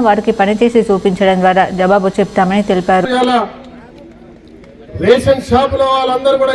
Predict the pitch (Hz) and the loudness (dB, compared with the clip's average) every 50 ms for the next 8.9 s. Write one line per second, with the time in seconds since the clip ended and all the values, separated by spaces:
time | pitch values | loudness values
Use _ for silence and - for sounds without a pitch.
0 | 247 240 - 269 269 269 269 269 262 262 254 - 277 269 262 226 - - 311 320 | 0 0 2 2 2 2 2 0 -2 -2 0 0 2 2 0 -2 -6 -12 -14 -14
1 | 320 320 320 311 302 302 - - - - - - - - - - - - - 220 | -14 -14 -16 -18 -18 -18 -20 -20 -20 -20 -20 -20 -20 -18 -18 -14 -6 0 2 4
2 | 254 277 277 277 277 247 226 247 262 277 277 269 277 269 277 262 269 277 277 269 | 4 4 4 4 4 4 4 4 4 4 4 6 6 4 4 4 2 2 2 2
3 | 247 247 254 277 277 277 277 269 269 254 269 269 269 269 262 262 262 262 269 269 | 2 2 2 2 2 2 2 0 0 0 -2 -2 -2 -2 -2 -2 -2 -2 0 0
4 | 254 240 226 - 277 277 - 285 - - - - - 294 285 - - - - - | 0 -2 -4 -6 -12 -20 -20 -20 -20 -20 -18 -16 -16 -16 -16 -16 -18 -18 -12 -6
5 | 170 202 220 214 196 190 - 233 247 254 247 240 240 233 233 233 226 226 214 185 | -4 -2 0 0 0 0 2 2 2 4 4 6 6 4 4 0 -6 -8 -6 -4
6 | 208 220 220 214 - - - - - - - 160 170 185 202 214 214 208 185 180 | -4 -4 -4 -6 -8 -14 -20 -20 -20 -18 -14 -10 -10 -8 -8 -6 -8 -8 -8 -10
7 | 180 208 220 254 294 302 285 277 - - - - 262 - 165 185 208 226 214 202 | -10 -8 -8 -8 -10 -12 -16 -20 -20 -20 -20 -20 -14 -10 -6 -6 -6 -6 -6 -10
8 | - 185 185 180 185 190 180 175 160 165 156 143 156 151 - - 220 | -10 -12 -12 -12 -10 -10 -10 -10 -10 -10 -12 -12 -12 -12 -8 -8 -8